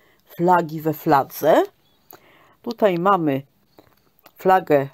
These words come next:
brytyjską, flagę Wolnego Państwa Oranie i flagę Republiki Południowoafrykańskiej, czyli Republiki Transwalu.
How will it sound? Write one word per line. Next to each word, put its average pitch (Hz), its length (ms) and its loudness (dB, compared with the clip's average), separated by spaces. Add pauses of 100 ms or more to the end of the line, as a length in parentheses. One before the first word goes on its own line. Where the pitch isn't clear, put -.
(160)
brytyjską, 185 1040 -4 (960)
flagę 180 340 -2
Wolnego 151 440 0
Państwa 143 460 -6
Oranie 135 720 -2 (540)
i 254 160 -2
flagę 185 760 0 (920)
Republiki 175 1040 -4 (880)
Południowoafrykańskiej, 160 1200 -2
czyli 156 300 -4
Republiki 143 580 -8
Transwalu. 143 680 -4